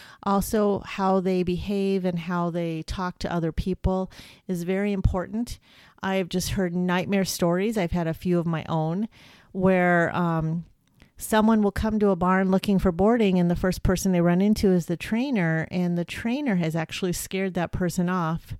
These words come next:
You know, who knows why, if the trainer had a motive behind it because they wanna get their own clients in. You know, you don't want that. You want a trainer who's on board and is gonna help support your business.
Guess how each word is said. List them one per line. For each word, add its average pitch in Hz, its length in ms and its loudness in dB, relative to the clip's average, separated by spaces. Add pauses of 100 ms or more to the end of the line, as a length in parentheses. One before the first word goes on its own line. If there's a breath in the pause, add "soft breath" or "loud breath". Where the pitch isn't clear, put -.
You 196 220 4
know, 175 120 2
who 233 160 4
knows 202 260 0
why, 196 320 0
if 170 180 0
the 175 80 -4
trainer 175 400 -2
had 160 420 -4
a 151 320 -4
motive 170 480 0
behind 170 440 -4
it 175 160 -6
because 165 460 -6
they 165 100 -2
wanna 160 240 -4
get 160 180 -6
their 156 160 -4
own 202 180 -2
clients 226 540 0
in. 214 340 2 (500 loud breath)
You 196 140 2
know, 185 80 4
you 196 180 2
don't 240 200 4
want 185 300 2
that. 147 220 -2
You 196 120 0
want 226 200 0
a 226 60 -4
trainer 208 380 -2
who's 190 200 0
on 165 180 0
board 170 280 2
and 160 80 -2
is 151 80 -10
gonna 170 160 -2
help 165 220 0
support - 320 2
your 170 120 -2
business. 165 580 -4